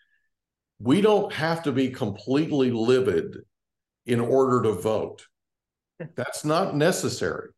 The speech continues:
Speaker 1: Okay. We don't have to let this thing, let this thing metastasize to a point to where we end up usher-, I mean, we have, we have elected Republicans in this state before.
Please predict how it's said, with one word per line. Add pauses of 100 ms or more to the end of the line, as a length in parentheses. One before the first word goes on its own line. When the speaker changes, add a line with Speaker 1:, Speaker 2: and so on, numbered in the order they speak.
(160)
Speaker 1:
Okay.
We
don't
have
to
let
this
thing, (880)
let
this
thing
metastasize
to
a
point
to
where (260)
we
end
up
usher-,
I
mean, (260)
we
have,
we
have (500)
elected
Republicans
in
this
state
before.